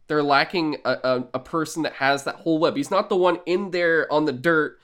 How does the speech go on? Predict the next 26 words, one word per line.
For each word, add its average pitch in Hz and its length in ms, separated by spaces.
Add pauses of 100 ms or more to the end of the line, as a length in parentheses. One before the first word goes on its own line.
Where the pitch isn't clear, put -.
(280)
putting 180 240
his 160 120
hands 170 240
in 147 80
everything, 123 340
but 127 100
he's 139 220
up 156 200
there 156 180
going, 131 320
"Hey, 123 400
I'm 123 160
making 127 260
sure 143 200
this 127 180
garden 127 360
is 117 140
growing 127 340
overall. 120 440
I'm 123 80
not 131 180
going 135 240
after 123 300
each 135 200
individual 123 420
plant, 117 400